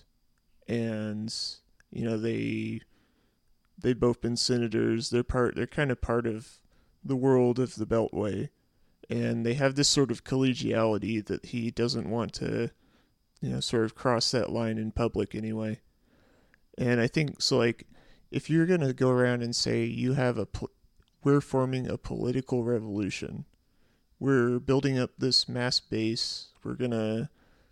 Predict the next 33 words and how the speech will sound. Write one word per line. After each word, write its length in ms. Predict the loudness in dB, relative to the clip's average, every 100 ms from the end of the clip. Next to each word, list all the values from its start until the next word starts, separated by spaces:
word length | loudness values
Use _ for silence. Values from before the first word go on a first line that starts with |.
| _ _ _ 0
build 220 | 4 4
up 100 | 2
a 60 |
power 340 | 0 2 4 4
outside 440 | 2 2 0 0
of 80 | 0
Washington, 520 | -2 -2 -6 -8 -6
essentially. 540 | -6 -6 -6 -6 -6 -8 _ _ _ _ _ _ _ 0
I 60 |
don't 140 | 2 2
think 160 | 0
you 100 | -2
can 160 | -2 0
say 240 | 0 0 0
that 400 | 0 0 -2 -6
and 160 | -2
then 280 | 0 -2 -2
go 140 | -2 -2
around 580 | 0 0 0 -4 -6 -8
and 160 | -6
then 360 | -4 -4 -6 -12 _ -8
not 400 | -2 0 -2 -6 _ -6
attack 640 | -6 -4 -4 -4 -8 -14 _ _ _ _ _ _ _ _ _ _ _ _ _ -4
these 220 | -2 0
people 480 | 0 -2 0 0 -2
who 240 | -4 -6 -8 -2
don't 280 | 0 2 0
want 300 | -2 -2 -2
us 220 | -4 -6
to 100 | -6
have 220 | -6 -6
health 240 | -6 -6 -6
care. 480 | -4 -4 -4 -6